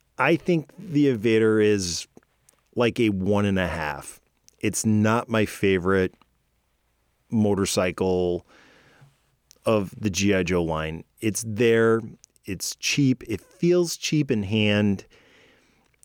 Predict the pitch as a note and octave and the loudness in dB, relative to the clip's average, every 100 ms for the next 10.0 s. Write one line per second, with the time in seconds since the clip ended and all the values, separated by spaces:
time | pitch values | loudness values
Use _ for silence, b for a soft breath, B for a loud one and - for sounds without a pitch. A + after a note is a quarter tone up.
0 | _ _ _ - A#2 A2+ A2 G#2+ B2+ A#2+ | _ _ _ -4 0 2 0 0 0 2
1 | A2+ G#2+ G2 G2+ F#2 F2+ D#2 D2+ _ _ | 2 2 0 -2 0 -2 -4 -8 _ _
2 | _ _ _ A2+ D#3+ A3 A3+ E3+ D3 D3 | _ _ _ -2 0 2 2 2 2 -2
3 | - - _ A3 C4 A3+ C3 - A2+ G#2 | -8 -20 _ 0 2 2 -2 -2 0 0
4 | F#2 D#2+ D#2+ F2+ - b b b b b | 0 -2 -2 -2 -4 b b b b b
5 | _ A#2+ A#2+ A#2+ A#2 A#2 A#2 A2 A2+ - | _ -2 0 2 2 2 0 0 -2 0
6 | C#3+ A#2 B2 A2+ G#2+ A2+ G#2 - - D3+ | -2 0 0 0 0 2 0 0 -2 0
7 | D3 B2+ A2 A2+ G#2+ - - _ G2 A#2+ | 0 0 2 2 0 -4 -20 _ -4 0
8 | C3 - G#2+ G#2 B2 - A#2+ G#2 A2 - | 0 2 0 0 -2 0 -2 0 -2 0
9 | G2 G2+ - F#2+ F#2 F2 - E2+ D2+ | 0 0 0 -2 0 -2 -4 -8 -8